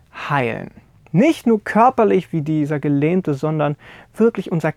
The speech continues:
Kernproblem. Dass wir getrennt sind von Gott. Das möchte er heilen. Da möchte er unser Arzt sein. Da möchte er uns behandeln.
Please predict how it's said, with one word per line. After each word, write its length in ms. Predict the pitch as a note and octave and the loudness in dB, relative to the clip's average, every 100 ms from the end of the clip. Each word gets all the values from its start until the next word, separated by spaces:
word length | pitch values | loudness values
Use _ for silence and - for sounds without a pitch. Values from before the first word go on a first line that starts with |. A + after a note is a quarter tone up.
| - | -8
Kernproblem. 1080 | - G3+ A3 B3+ - - F3+ - - - - _ _ _ | -8 -4 -4 -6 -6 -6 -6 -10 -10 -12 -18 _ _ _
Dass 200 | - - | -14 -4
wir 100 | F#3 | 0
getrennt 500 | F#3+ F#3 - F#3 C#4 | 2 0 0 0 0
sind 220 | - A3 | 0 -2
von 320 | - G3 F3+ D#3 | -2 -4 -4 0
Gott. 320 | F#3+ - - - - - | 0 0 -8 -20 -20 -4
Das 340 | G#3 B3+ - - - - | -2 -2 -6 -18 -20 -4
möchte 600 | D#3 F3 C#4+ - - - - | 0 2 2 0 -2 -2 0
er 420 | F#3+ G3+ E3+ - | 0 2 0 -2
heilen. 480 | A3+ G#3+ C3 C3 E3+ | 0 2 0 -6 0
Da 300 | F#3 A#3 B3+ | 2 4 4
möchte 440 | G3 A#3+ - - | 2 0 -2 -4
er 440 | E3 E3+ F#3 F#3 - _ _ _ _ _ _ - | -4 -2 -2 -2 -6 _ _ _ _ _ _ -8
unser 300 | - D3 D3 | -2 0 2
Arzt 400 | - E3+ G3 - | 2 2 0 -6
sein. 260 | C#3 G#2 G#2+ | -8 -6 -4
Da 220 | D3+ A3 | -2 0
möchte 340 | G#3 G#3+ - D#3+ | 0 0 -2 -4
er 220 | D3+ D3 | -2 -2
uns 280 | E3+ D#3 - - - - _ | -2 -4 -10 -20 -20 -20 _
behandeln. 640 | D#3+ C#3 F#3 G3+ C3+ - | -2 0 2 2 0 -4